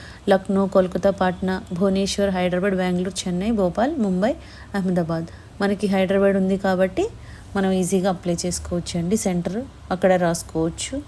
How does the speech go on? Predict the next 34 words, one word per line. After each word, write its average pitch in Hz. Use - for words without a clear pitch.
అప్లికేషన్ 226
ఫీజు 233
ఎలా 196
ఉంటుంది 180
అంటే 165
జనరల్, 214
ఈడబ్ల్యూఎస్ 202
and 190
ఓబీసీ 180
వీళ్ళకి 233
వ-, 196
ఎయిట్ 190
ఫిఫ్టీ 202
రూపీస్ 190
పే 196
చేయాలండి. 180
అదే 208
ఎఫ్-, 196
ఎస్సీ, 196
ఎస్టీ, 208
పీడబ్ల్యూబీడీ 190
క్యాండిడేట్స్ 180
అయితే 208
వన్ 220
సెవెంటీ 185
ఫైవ్ 180
రూపీస్ 175
పే 175
చేస్తే 165
చాలు, 170
inclusive 185
of 240
జీఎస్టీ 175
కూడా 175